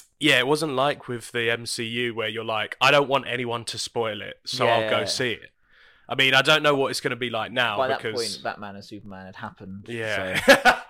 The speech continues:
Speaker 1: <laughs> You're just like, uh, "I've been burnt once, and that's once too many with, uh, with a, uh, with you
Speaker 2: Warner
Speaker 1: starting your own,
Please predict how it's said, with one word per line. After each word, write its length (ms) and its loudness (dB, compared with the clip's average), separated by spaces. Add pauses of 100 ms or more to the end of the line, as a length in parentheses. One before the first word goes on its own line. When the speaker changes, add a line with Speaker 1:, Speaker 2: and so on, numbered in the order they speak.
(120)
Speaker 1:
<laughs> 240 -14
You're 120 -6
just 220 -10
like, 300 -2
uh, 360 2
"I've 140 2
been 160 4
burnt 280 6
once, 340 -2
and 80 -10
that's 220 -4
once 260 -2
too 140 -2
many 300 0
with, 320 -10
uh, 340 -6 (260)
with 280 -10
a, 360 -10 (800)
uh, 360 -8 (640)
with 280 -12
you 220 -6
Speaker 2:
Warner 100 -10
Speaker 1:
starting 380 -2
your 140 -2
own, 400 -6